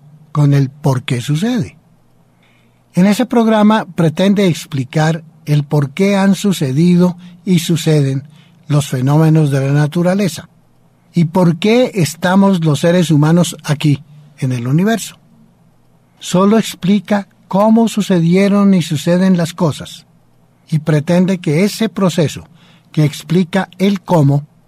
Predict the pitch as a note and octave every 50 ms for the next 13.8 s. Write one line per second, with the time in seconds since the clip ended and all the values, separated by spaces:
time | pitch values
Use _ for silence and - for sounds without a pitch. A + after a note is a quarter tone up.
0 | _ _ _ _ _ _ _ _ - G#3 - - - - D#3+ D3+ D3 D3 - D3
1 | C3+ C#3+ - _ - - - D3 B2+ - - C#3 C3 B2 - A2+ E2+ - - _
2 | _ _ _ _ _ _ _ _ _ _ _ _ _ _ _ _ _ _ _ _
3 | _ - C#3+ C#3 C3+ - - C3 B2+ B2 - F3+ G3+ F#3+ - A3 G#3+ G#3+ G#3+ G#3
4 | - G#3+ G#3 G3+ G#3+ G#3+ G#3+ G#3 - E3 C#3+ C#3+ E3+ F3 E3+ F#3+ F#3+ - - E3+
5 | D3 D#3 D3 - G3 G#3 F#3+ G#3+ G3+ - - G3+ G3 - _ _ _ _ _ _
6 | - D#3+ D3 C3+ B2+ B2+ A#2+ A#2+ A2+ - - G3 F#3 D#3 - - - - _ _
7 | _ _ _ _ _ _ _ _ _ _ _ _ _ - - B2+ C#3+ F3 E3+ -
8 | A3 G#3 G#3+ G3 F3 - G3 F#3+ G3 F3+ F#3 E3+ D#3 D#3 - F#3+ F#3 - G3+ G3+
9 | F#3 F3+ E3 C#3+ D3 D#3 D3+ - _ _ _ _ _ _ _ _ _ _ _ -
10 | D#3+ D3 - - - - D3 C#3+ - D#3+ D#3+ F3 F#3 E3+ F#3 F3 D#3+ D3 - -
11 | - D#3+ D3 C3+ C3+ - F#3+ G3 F3+ - - - G#2+ G2 _ _ _ - - C3+
12 | C3 C#3 C3 - C#3 A#2 - B2+ B2 B2 C3+ C3+ A#2+ - C#3 B2+ B2 B2+ - C3+
13 | C3+ - - E3+ F#3 A#3+ B3+ A#3+ F#3+ A#2+ F#2 - - - -